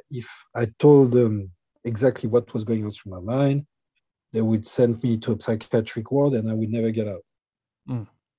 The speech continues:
Speaker 2: Mm-hmm.
Speaker 1: You know, it's, it's as simple as that. I, I knew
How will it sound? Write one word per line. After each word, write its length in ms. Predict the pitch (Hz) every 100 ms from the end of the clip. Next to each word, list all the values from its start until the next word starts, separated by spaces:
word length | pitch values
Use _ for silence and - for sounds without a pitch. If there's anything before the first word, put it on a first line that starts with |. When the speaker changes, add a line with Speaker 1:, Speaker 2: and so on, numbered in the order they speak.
| _ _ -
Speaker 2:
Mm-hmm. 220 | 127 156 160
Speaker 1:
You 100 | 117
know, 300 | 95 95 _ -
it's, 240 | 107 -
it's 220 | 123 123 143
as 140 | 123
simple 380 | - 131 120 127
as 120 | 117
that. 240 | 120 113 113
I, 380 | 107 110 117
I 20 | 123
knew 340 | 131 143